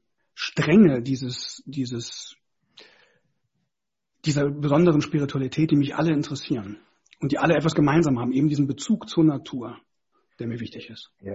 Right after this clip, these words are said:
Speaker 2: jetzt ist das ja durchaus Trend. Also das ist ja durchaus etwas, ähm, Naturmystik,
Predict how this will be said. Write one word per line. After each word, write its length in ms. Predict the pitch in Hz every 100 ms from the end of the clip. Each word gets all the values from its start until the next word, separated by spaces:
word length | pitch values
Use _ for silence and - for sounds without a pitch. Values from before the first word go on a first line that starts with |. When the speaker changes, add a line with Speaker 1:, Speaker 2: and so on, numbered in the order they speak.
| -
Speaker 2:
jetzt 200 | 131 135
ist 160 | 160 160
das 180 | 160 120
ja 300 | 131 - -
durchaus 520 | - 151 147 143 -
Trend. 400 | 101 85 71 - _ _ _ _ _ _ _ _
Also 180 | 92 -
das 140 | 95
ist 100 | 113
ja 60 | 104
durchaus 400 | - 123 120 113
etwas, 520 | 117 - 110 107 - -
ähm, 460 | 95 92 90 - -
Naturmystik, 840 | 101 - 117 123 123 123 127